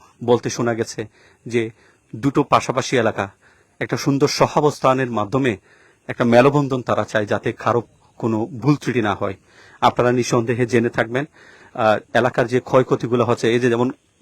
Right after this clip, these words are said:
থামতে চাচ্ছে না, ভয় পাচ্ছে, চলে যাচ্ছে, "একটু দাঁড়ান, ভয় পাইয়েন না।" আহ, মানে,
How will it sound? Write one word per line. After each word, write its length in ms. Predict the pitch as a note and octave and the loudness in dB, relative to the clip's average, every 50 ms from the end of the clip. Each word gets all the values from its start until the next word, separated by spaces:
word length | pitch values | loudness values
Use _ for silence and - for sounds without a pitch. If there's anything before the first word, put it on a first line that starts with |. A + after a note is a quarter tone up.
| G#3+ - _ - | -20 -20 _ 0
থামতে 280 | D3 D3 C#3+ - D#3 | 0 2 2 2 0
চাচ্ছে 320 | C3 - C3 A2 - - A2+ | 2 2 0 -2 0 -2 -4
না, 60 | G#2 | -4
ভয় 200 | G2 G2+ B2+ C#3+ | -2 0 0 0
পাচ্ছে, 300 | - - A#2+ - - A2 | 2 0 -4 -4 -6 -4
চলে 260 | - - B2 A#2+ A#2 | 0 2 2 4 4
যাচ্ছে, 200 | A2 G#2+ - - | 2 0 -2 -6
"একটু 140 | - - B2+ | -8 -6 -2
দাঁড়ান, 260 | A2+ B2 A#2+ A2+ G#2+ | 0 0 0 0 0
ভয় 140 | G2+ A#2 A#2 | 0 0 0
পাইয়েন 240 | A#2 B2 A#2 A2 G#2 | 0 0 -2 -2 -2
না।" 80 | G2+ | -6
আহ, 1000 | G#2 - _ _ - - - - - - - _ _ - A#2+ A#2 G#2+ G#2+ G#2 G2+ - _ _ - - _ _ - | -8 -10 _ _ -20 -20 -20 -20 -20 -20 -20 _ _ 0 2 4 4 4 2 0 -4 _ _ -20 -20 _ _ -14
মানে, 280 | - - B2 - - | -10 -10 -10 -10 -12